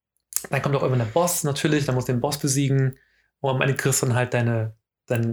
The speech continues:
Rewards. Das sind dann auch Items, könnten das sein, womit du dann, dann deine,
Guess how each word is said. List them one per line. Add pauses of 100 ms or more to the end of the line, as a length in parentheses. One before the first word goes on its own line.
Rewards. (120)
Das
sind
dann
auch
Items,
könnten
das
sein,
womit
du
dann, (100)
dann
deine,